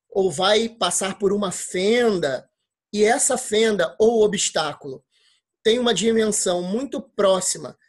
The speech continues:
do comprimento de onda dessa onda que vai passar, acontece a difração, tá? Então, a difração é a capacidade que a onda possui de contornar os obstáculos ou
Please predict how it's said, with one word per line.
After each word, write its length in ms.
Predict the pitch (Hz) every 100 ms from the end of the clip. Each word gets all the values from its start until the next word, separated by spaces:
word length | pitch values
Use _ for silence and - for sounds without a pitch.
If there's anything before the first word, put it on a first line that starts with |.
| _
do 160 | 156 202
comprimento 760 | - 220 226 214 202 262 -
de 180 | 208 254
onda 580 | 220 226 269 214 156 131 _ _ _ _ -
dessa 340 | 196 - 196
onda 420 | 185 220 285 269 214
que 140 | 196
vai 200 | 165 180
passar, 540 | 156 - 190 202 190 - _ _ _ _ _ _ -
acontece 640 | 196 233 208 202 208 226
a 20 |
difração, 720 | 180 214 214 214 - 185 185 _ _ _ _ _ _ _
tá? 240 | 143 165 - - -
Então, 300 | 208 254 269
a 60 |
difração 760 | 214 214 180 - 180 214 254 - _ _ 190
é 60 |
a 80 | 202
capacidade 680 | 208 208 214 220 208 262 233
que 120 | 240
a 40 |
onda 320 | 190 180 170
possui 480 | 170 156 - 240 240
de 300 | 165 214 277 - - _ _
contornar 880 | 262 277 - 277 220 208 185 185 180
os 60 | 190
obstáculos 800 | 220 - 233 269 294 294 - - _ _
ou 360 | 254 277 339